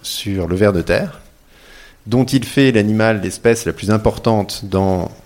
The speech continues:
euh, l'évolution naturelle, qu'il avait par ailleurs théorisée,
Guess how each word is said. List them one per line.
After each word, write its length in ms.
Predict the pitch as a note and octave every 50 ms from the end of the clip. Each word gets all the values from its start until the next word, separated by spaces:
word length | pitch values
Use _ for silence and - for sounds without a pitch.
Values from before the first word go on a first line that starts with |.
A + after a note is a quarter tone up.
| -
euh, 120 | - - - - - - - - _ _ - - - _ - - -
l'évolution 540 | - F#2 F2+ G2 F#2 F2+ - - G2+ F#2+ F2+
naturelle, 540 | D#2+ D2+ D#2 - - F2+ G#2 C#3 D#3 D3+ -
qu'il 140 | - -
avait 120 | D#2+ D#2+ -
par 160 | - - E2+
ailleurs 280 | D#2+ D#2+ E2 E2+ E2+ -
théorisée, 480 | - F2+ D#2+ D#2 E2 E2+ F2 G2+ C3